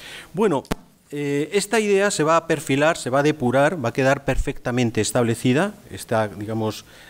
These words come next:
eh, construcción visual, ¿no?, de dominio sobre la capital, en un, eh, documental, eh,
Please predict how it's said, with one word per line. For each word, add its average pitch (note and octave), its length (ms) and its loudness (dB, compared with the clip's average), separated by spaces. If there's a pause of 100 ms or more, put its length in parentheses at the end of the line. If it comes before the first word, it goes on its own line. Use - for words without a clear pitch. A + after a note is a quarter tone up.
(120)
eh, G#2 460 -4 (160)
construcción B2+ 540 0
visual, B2 480 2
¿no?, E3+ 160 2
de A#2 100 2
dominio A2+ 480 2
sobre G2+ 420 0 (100)
la G#2+ 140 0
capital, C#3+ 500 0 (320)
en C#3+ 140 2
un, G3 320 2
eh, A2+ 340 2
documental, D#3+ 680 2 (640)
eh, A2+ 760 4